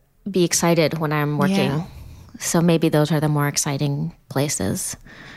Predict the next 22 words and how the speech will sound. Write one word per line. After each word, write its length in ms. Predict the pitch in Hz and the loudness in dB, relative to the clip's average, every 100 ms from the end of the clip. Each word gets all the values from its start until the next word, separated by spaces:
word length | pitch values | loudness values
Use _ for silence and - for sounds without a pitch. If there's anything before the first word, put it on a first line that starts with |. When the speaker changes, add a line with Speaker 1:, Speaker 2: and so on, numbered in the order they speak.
| - - - _ _ | -20 -20 -20 _ _
Speaker 1:
I 100 | - | 2
just 160 | 180 180 | 4 6
wanna 240 | 180 170 | 6 4
feel 440 | 160 - 165 147 143 | 2 -2 0 2 2
like 220 | 147 143 | 0 0
I 120 | 147 | -2
can't, 680 | 147 - 147 147 139 - - - _ _ _ - - | -2 -2 0 0 -2 -8 -12 -14 _ _ _ -20 0
like 160 | 165 170 | 2 4
I've 120 | 165 | 4
got 140 | 160 | 2
something 300 | - 156 147 | 2 0 0
to 100 | 143 | 0
solve, 480 | 147 - 113 104 - | 0 2 2 2 0
and 140 | 135 | -2
the 40 | 143 | 2
only 160 | 139 | 2
way 140 | 139 143 | 2 2
to 80 | 143 | 0
solve 320 | - 127 127 | 0 0 0
it 100 | 127 | -2
is 160 | 139 - | -2 -2
to, 460 | 160 135 135 147 | -2 0 0 -4